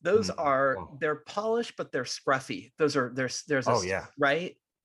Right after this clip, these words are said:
Speaker 2: Yeah. Oh God. Yeah. The s-, and the sounds, they're, they're, they, they, they would have been cleaned up if they'd had more time. Ry Cooder's sound wouldn't have been, you know, it wouldn't have had quite that much reverb, or it wouldn't have,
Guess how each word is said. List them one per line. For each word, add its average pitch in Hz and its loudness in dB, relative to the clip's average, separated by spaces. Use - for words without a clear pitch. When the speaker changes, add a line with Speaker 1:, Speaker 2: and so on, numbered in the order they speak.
Speaker 2:
Yeah. 117 -2
Oh 120 -2
God. 110 -4
Yeah. 110 -2
The 92 -6
s-, - -10
and 117 -4
the 98 -4
sounds, 117 -2
they're, 90 -2
they're, 101 -4
they, 92 -6
they, 113 2
they 123 0
would 139 2
have 123 -2
been 123 -2
cleaned 127 -2
up 135 0
if 92 -8
they'd 92 -6
had 92 -2
more 90 -2
time. 87 -4
Ry 110 -4
Cooder's 113 -6
sound 98 -4
wouldn't 104 -4
have 87 -10
been, 98 -6
you 107 -2
know, 87 -2
it 101 -6
wouldn't 135 -2
have 120 -4
had 120 -2
quite 123 -2
that 120 -2
much 113 -4
reverb, 113 2
or 104 0
it 104 -6
wouldn't 120 -4
have, 101 -4